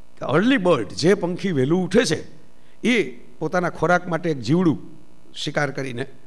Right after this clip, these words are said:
હાંસલ કરે છે. એટલે "early bird catches the worm", એટલે વહેલા ઉઠો, bag bag laptop ધારણ કરો અને તાત્કાલિક ટ્રેનના સ્ટેશને પહોંચો અને ફટાફટ કામે લાગો.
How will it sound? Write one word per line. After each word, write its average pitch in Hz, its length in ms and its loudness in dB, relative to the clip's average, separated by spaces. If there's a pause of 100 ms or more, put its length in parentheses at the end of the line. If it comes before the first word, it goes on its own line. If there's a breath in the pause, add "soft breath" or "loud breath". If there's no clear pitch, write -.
(140)
હાંસલ 131 300 0
કરે 127 240 -4
છે. - 80 -8
એટલે - 1080 -10
"early 180 380 0
bird 196 160 6
catches 160 320 0
the 127 180 -4
worm", 113 460 0
એટલે - 140 -10
વહેલા 131 180 -2
ઉઠો, 156 460 4 (220 loud breath)
bag 156 200 0
bag 160 120 4 (300)
laptop 151 460 -2
ધારણ 139 260 2
કરો 147 240 4 (500 loud breath)
અને 139 120 0
તાત્કાલિક 160 760 0
ટ્રેનના 147 320 0
સ્ટેશને 147 420 0
પહોંચો 160 380 4
અને 147 320 -2
ફટાફટ 151 360 0
કામે 143 220 0
લાગો. 95 260 -6